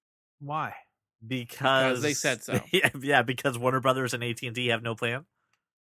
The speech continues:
Speaker 2: <laughs> Just like it, like it makes no sense whatsoever.
Speaker 1: I don't, I thought, what?
Speaker 2: Yeah,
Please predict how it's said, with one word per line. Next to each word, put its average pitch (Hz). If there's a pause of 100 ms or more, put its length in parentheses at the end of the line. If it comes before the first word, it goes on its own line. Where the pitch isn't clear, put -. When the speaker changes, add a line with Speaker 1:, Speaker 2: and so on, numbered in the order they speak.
(220)
Speaker 2:
<laughs> 127 (920)
Just -
like 120
it, 113
like 113
it 120
makes 117
no 120
sense 113
whatsoever. 110
Speaker 1:
I 180
don't, 190 (260)
I 170
thought, 208 (840)
what? 220 (640)
Speaker 2:
Yeah, 127